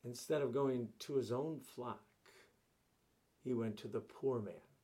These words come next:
took his only sheep, slaughtered it, and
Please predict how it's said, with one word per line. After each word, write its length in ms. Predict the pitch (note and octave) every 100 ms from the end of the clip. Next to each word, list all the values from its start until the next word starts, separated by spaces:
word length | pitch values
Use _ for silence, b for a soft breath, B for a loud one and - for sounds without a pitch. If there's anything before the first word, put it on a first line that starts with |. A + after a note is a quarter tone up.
| _ _ _ b b b b _
took 300 | - D#3+ E3
his 340 | D3+ C3 G#2 - _ _ _ -
only 320 | A#2+ C3 D#3+
sheep, 520 | D#3 - G#2+ - - _ _ _ _ _ _ _
slaughtered 760 | - - A#2+ A#2+ B2 A#2+ -
it, 280 | - - - _ _ _ _ _ -
and 100 | G#2+